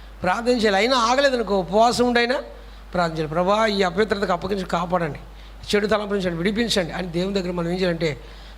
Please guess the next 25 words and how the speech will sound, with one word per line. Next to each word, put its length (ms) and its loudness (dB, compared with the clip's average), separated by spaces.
బ్రతులాడుకోవాలి. 640 2
అంతే 140 4
తప్ప 140 -4
దానికి 500 -2
"అది 140 0
నన్ను 200 2
నడిపిస్తుంది, 500 0
నేను 100 0
వెళ్ళిపోతున్నానంటే" 680 -2
వెళ్ళిపోతాను. 360 -8
ఎక్కడికి? 260 0
కింద 220 -4
నరకానికి 420 -2
పోతాం, 200 -6
అగ్నిలో 300 0
పడి 140 0
కాలుతూ 300 0
ఉంటాం. 240 -10
పాపం 340 2
మనల్ని 200 0
ఏం 60 -4
చేస్తుందంటే 460 -2
చెప్పండి, 420 0
మరణానికి 640 0
అప్పగిస్తుంది. 600 -8